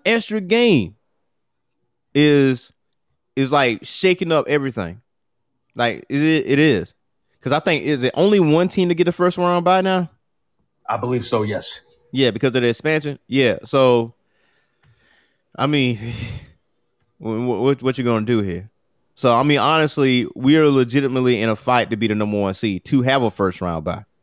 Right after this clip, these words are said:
Speaker 1: to have a week off, to reset and do all this other stuff. So, I mean, you know, I look at, I look at Joe Burrow and how he is after a, a definitive win like that, and he's not shook by it. It, it, he's not like,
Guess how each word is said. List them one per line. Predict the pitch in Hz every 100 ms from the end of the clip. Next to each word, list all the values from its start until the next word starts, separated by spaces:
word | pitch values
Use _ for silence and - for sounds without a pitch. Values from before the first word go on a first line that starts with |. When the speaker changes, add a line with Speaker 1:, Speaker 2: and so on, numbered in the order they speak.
| _ _ -
Speaker 1:
to | 117
have | 131 131
a |
week | 113 104 95
off, | 82 - _ _ _ _ -
to | 104
reset | 120 120 - 95 -
and | - 101
do | 104
all | 104
this | 101 107
other | 95
stuff. | 92 95 87
So, | 117 101 - _ _ _ _
I | - 135
mean, | 131 120 110 - _ _ _ _ _ _ _ _ _ -
you | 139
know, | 127
I | 113
look | 139 143 151
at, | 139 120 -
I | 110
look | 127 127
at | 117
Joe | 110 127
Burrow | 120 123 123 120
and | 104 113
how | 120 120
he | 123 113 120
is | 113 -
after | 113 127 135
a, | 120 117 90
a | 110
definitive | 107 139 131 120 110
win | 110 120 139
like | 143 139
that, | 160 160 - _ _ _ _ _ 120
and | 120 120 120
he's | 117 143
not | 139 120
shook | - 190 -
by | 120 104 87
it. | - _
It, | 120 131
it, | 127
he's | 127 147
not | 147 131
like, | 135 127